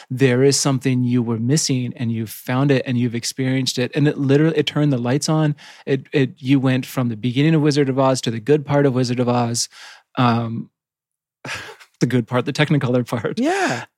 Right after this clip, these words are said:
Speaker 1: Um, you know, you have discovered something about yourself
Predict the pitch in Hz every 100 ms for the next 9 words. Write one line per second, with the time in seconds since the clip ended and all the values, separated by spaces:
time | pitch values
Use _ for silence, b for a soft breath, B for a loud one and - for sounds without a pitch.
0 | _ - 160 151 147 147 151 170 160 190
1 | 160 156 165 196 214 220 - 180 196 240
2 | 196 190 160 160 151 139 135 135